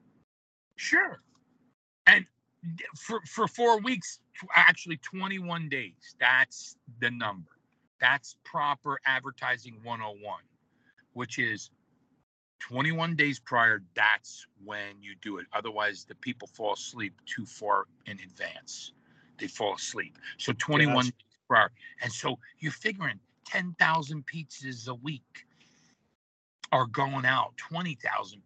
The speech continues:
Speaker 1: pizzas a week. What about if I did four Pizza Hut locations? Now you're talking forty thousand flyers a week were getting put out. And the flyer company was fine 'cause they had their logo on the bottom too.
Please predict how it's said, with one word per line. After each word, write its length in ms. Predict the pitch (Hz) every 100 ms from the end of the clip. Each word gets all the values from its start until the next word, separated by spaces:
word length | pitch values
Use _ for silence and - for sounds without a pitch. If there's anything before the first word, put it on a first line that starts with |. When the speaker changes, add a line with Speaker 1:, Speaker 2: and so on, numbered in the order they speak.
| -
Speaker 1:
pizzas 320 | 104 - 98
a 40 |
week. 200 | 107 101
What 120 | 127
about 320 | 175 156 160 160
if 140 | -
I 100 | 143
did 280 | 127 147 135
four 800 | - - - 147 156 180 175 170 _ _ _
Pizza 360 | - 131 139
Hut 180 | 113 120 117
locations? 600 | 107 - 104 95 - -
Now 100 | -
you're 160 | 190 160
talking 420 | - 147 - 110 _ -
forty 340 | 226 202 139 113 _
thousand 460 | 190 - 196 151 123 -
flyers 600 | - 135 170 147 120 127
a 60 | 117 254
week 360 | 254 180 - _ _ _ - - _
were 140 | 139 135
getting 340 | 165 147 127 -
put 260 | - 190
out. 380 | 156 - - - - _ _ _ _ _ _ _ _ _ -
And 120 | 139
the 60 |
flyer 380 | 127 175 196 247
company 420 | - 156 143 135
was 160 | 120 120
fine 380 | - 139 151 185
'cause 180 | 139 110
they 180 | 165
had 320 | 185 147 147 117
their 200 | 127 180
logo 400 | 139 127 123 127
on 240 | 127 127
the 80 | 139
bottom 400 | 127 160 175 180
too. 380 | - 233 277 -